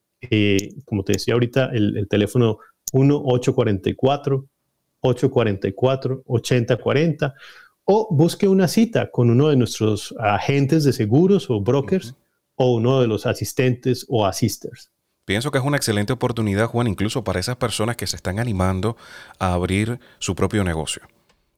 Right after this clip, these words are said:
Speaker 2: Y no lo hacían por la limitante de, del seguro, ¿no? Porque si dejo, si dejo mi trabajo ahora mismo y emprendo mi, mi pequeña tienda o, o mi sueño, lo que llevo pensando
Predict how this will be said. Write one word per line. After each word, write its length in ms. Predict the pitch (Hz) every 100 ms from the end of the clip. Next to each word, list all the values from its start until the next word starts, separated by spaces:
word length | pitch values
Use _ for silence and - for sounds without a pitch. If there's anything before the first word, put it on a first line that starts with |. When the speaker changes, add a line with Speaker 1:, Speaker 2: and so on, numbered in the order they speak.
| _
Speaker 2:
Y 300 | 104 101 104
no 180 | 101 104
lo 120 | 131
hacían 420 | 139 139 143 165 160
por 280 | 120 147
la 120 | 135 113
limitante 640 | 107 98 117 170 160 101
de, 140 | 90
del 180 | 82 87
seguro, 360 | - 82 92 78
¿no? 140 | 107
Porque 300 | 95 90 -
si 160 | - 110
dejo, 400 | 123 127 139 - - - - _ -
si 160 | -
dejo 220 | 90 123
mi 100 | 135
trabajo 460 | 110 95 95 117 117
ahora 160 | 104 101
mismo 360 | 107 110 107
y 140 | 95 92
emprendo 500 | 87 90 101 110 107
mi, 420 | 101 95 90 87 - -
mi 100 | 95
pequeña 360 | 90 95 104 117
tienda 580 | 117 113 110 104 101 101
o, 360 | 92 90 90
o 60 | 98
mi 120 | 92
sueño, 560 | - 107 117 110 92 90
lo 120 | 82
que 120 | 87
llevo 260 | 85 101 104
pensando 560 | 98 90 98 104 107